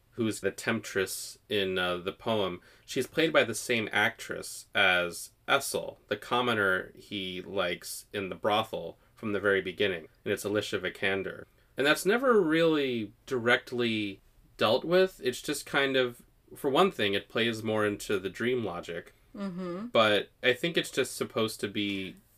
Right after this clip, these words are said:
Speaker 1: psychological also.
Speaker 2: Well, yeah, I mean, I think it is psychological. I also think when I, when I was reflecting on, on the film was that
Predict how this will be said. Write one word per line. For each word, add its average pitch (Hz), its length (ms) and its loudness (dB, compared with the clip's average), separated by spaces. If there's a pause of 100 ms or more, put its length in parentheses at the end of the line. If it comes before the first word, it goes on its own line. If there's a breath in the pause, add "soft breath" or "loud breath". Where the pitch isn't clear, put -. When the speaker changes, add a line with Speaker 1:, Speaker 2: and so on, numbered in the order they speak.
Speaker 1:
psychological 98 840 2
also. 87 400 0
Speaker 2:
Well, 359 160 4
yeah, 370 300 4
I 196 40 4
mean, 202 160 0
I 233 140 0
think 330 200 2
it 269 100 2
is 226 100 0
psychological. 196 840 0
I 180 140 2
also 247 340 0
think 202 360 -4
when 180 120 2
I, 175 80 0
when 180 160 2
I 185 80 2
was 190 340 -2
reflecting 180 720 -2
on, 165 360 -2
on 165 100 -4
the 160 100 -2
film 254 300 0
was 196 220 2
that 175 400 2